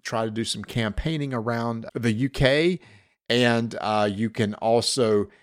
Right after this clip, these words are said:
get some transports like carts and ships to transport your goods and everything. Once both of us has done that, we go to the campaign phase where we actu-, actually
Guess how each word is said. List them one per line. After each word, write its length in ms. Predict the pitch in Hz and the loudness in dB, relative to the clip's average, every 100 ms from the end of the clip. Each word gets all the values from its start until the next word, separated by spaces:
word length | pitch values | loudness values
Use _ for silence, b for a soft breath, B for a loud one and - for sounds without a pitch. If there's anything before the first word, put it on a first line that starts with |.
| b | b
get 180 | - 131 | -2 -2
some 340 | - 120 101 101 | 0 -2 -2 -8
transports 840 | - 143 143 147 - 151 147 147 - | -4 -2 -2 -6 -2 2 2 0 -6
like 300 | 95 - - | -8 -8 -14
carts 640 | - 143 156 - - - - | 0 4 4 2 -8 -8 -10
and 180 | 92 - | -12 -4
ships 480 | - - - - - | 2 2 2 -6 -6
to 120 | 98 | -8
transport 600 | - 110 107 - 127 110 | -8 -8 -10 -10 -10 -8
your 120 | 98 | -8
goods 360 | 98 160 185 202 | 0 2 2 -2
and 80 | |
everything. 540 | 190 196 196 185 185 180 b b b - | -4 -4 -4 -2 -2 -4 b b b 0
Once 240 | 127 123 | 0 0
both 260 | 127 123 120 | 4 4 4
of 80 | 113 | 4
us 280 | 123 120 | 4 2
has 80 | 117 | -2
done 220 | 123 127 | 0 0
that, 220 | 131 160 151 | 2 0 2
we 80 | |
go 120 | 139 131 | 2 2
to 140 | 139 | 2
the 100 | 135 | -2
campaign 580 | - 233 285 160 120 110 | 0 0 2 4 2 2
phase 480 | 104 95 95 98 - - | 0 0 0 -4 -10 -4
where 140 | 123 | -4
we 100 | 120 | 0
actu-, 340 | 120 123 143 - | -2 -2 -6 -4
actually 360 | 120 117 113 | -4 -4 -8